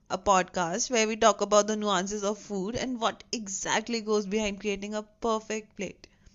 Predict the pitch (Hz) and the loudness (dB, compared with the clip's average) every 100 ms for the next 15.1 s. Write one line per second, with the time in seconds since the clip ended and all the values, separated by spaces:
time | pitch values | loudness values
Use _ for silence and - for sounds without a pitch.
0 | _ _ _ 233 269 320 392 311 233 277 | _ _ _ -4 -2 0 0 2 2 0
1 | - 240 269 269 220 247 220 185 175 214 | -4 -6 -2 0 2 2 0 -4 -4 -8
2 | - - _ - 202 208 233 214 - 185 | -14 -20 _ -4 -2 -2 -4 -4 -6 -6
3 | 170 160 - - _ _ _ _ _ _ | -6 -10 -14 -20 _ _ _ _ _ _
4 | _ _ 208 196 190 - _ 240 202 196 | _ _ -2 -2 -2 -8 _ -4 -2 -2
5 | 277 - _ _ - 277 339 359 381 302 | -4 -12 _ _ -8 -2 0 2 4 2
6 | 294 302 302 311 277 196 - _ _ _ | 4 4 4 4 -2 -2 -4 _ _ _
7 | 226 254 254 262 247 226 208 208 220 220 | 0 0 0 -2 -2 -2 2 2 2 0
8 | 208 208 190 185 196 190 - - 220 220 | 0 2 2 2 0 -6 -8 -4 -2 -2
9 | 226 220 202 202 202 190 226 - - 185 | -8 -8 -6 -2 -2 -2 -6 -8 -2 2
10 | 165 165 - - - - - _ _ - | 2 0 -8 -12 -20 -20 -20 _ _ -14
11 | - 190 170 147 127 - - - - - | -10 -6 -6 -6 -8 -10 -8 -10 -12 -20
12 | _ _ _ 226 339 349 415 - 233 226 | _ _ _ -4 -2 0 -4 -2 -2 0
13 | 233 240 208 - - 240 247 220 226 247 | 0 2 2 0 -4 -2 0 0 0 0
14 | - 214 220 220 220 214 208 208 208 208 | 0 2 2 2 2 0 0 -2 -2 -4